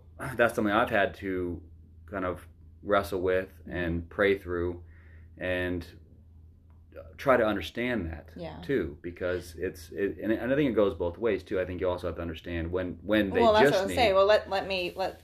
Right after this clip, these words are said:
Speaker 2: and let me flip that on <laughs> its head too,
Speaker 1: Yeah.
Speaker 2: because for me in the past,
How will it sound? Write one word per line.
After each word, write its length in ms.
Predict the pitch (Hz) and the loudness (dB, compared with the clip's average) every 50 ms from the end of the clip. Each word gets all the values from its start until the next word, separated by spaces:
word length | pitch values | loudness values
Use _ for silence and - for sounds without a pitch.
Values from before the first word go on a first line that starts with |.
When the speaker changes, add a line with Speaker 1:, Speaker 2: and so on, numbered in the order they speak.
| - - | -10 -8
Speaker 2:
and 140 | 185 190 | -6 -4
let 100 | 196 196 | -4 -2
me 100 | 185 185 185 | -2 -2 -4
flip 300 | 185 - 190 180 175 - | 0 0 0 0 0 0
that 300 | 170 165 160 156 - - - | 0 2 2 0 0 -2 -4
on 240 | 165 165 165 165 151 | -4 -4 -4 -2 -4
<laughs> 180 | 233 - - | -6 -6 -6
its 120 | - - - | -10 -10 -2
head 320 | - 262 185 160 - - | 2 2 2 2 0 0
too, 160 | - 359 392 | 4 6 6
Speaker 1:
Yeah. 60 | 392 - | 6 6
Speaker 2:
because 460 | - 196 196 - - 185 180 175 175 - - - - - - _ _ _ _ - _ - | 2 0 0 2 4 4 4 2 0 -4 -18 -20 -20 -20 -20 _ _ _ _ -20 _ -2
for 180 | 196 190 190 | 0 0 2
me 540 | 190 233 294 311 247 208 196 196 202 202 - | 2 2 4 4 6 6 6 6 6 6 4
in 140 | - 196 190 | 4 2 2
the 80 | 180 | 0
past, 500 | 175 - - 202 190 185 185 180 - - | -6 2 4 6 8 8 6 4 2 -2